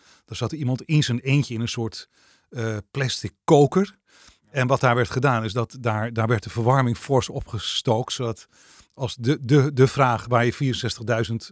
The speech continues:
eh, gulden kon verdienen werd gesteld, dat je het zweet letterlijk van hun voorhoofd af zag lopen. <laughs> Maar daar heeft dus ook allerlei fraude plaatsgevonden. En dat programma werd dus ook van de buis gehaald, hè, omdat dat helemaal mis, eh, ging.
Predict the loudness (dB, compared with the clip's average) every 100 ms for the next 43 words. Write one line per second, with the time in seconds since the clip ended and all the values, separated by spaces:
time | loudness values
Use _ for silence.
0 | _ -10 -6 -4 -2 -4 -4 -4 -4 -4
1 | -2 -2 -4 -6 -8 -6 -4 -4 -8 -20
2 | -14 -10 -4 0 4 4 4 2 2 -4
3 | -2 -2 -2 2 4 4 2 -2 -8 -6
4 | -4 -6 -4 -8 -8 _ _ -12 -12 -12
5 | 0 4 6 6 4 0 -2 -4 0 2
6 | 2 0 2 2 4 2 0 2 4 4
7 | -2 -6 -4 -2 -4 -6 _ -20 -20 -20
8 | _ -2 0 -2 -2 0 2 2 0 2
9 | 0 2 0 4 4 4 2 -4 -4 -6
10 | -6 -6 -6 -4 -4 -4 -4 -2 2 2
11 | 0 -2 -2 -2 -4 -4 -4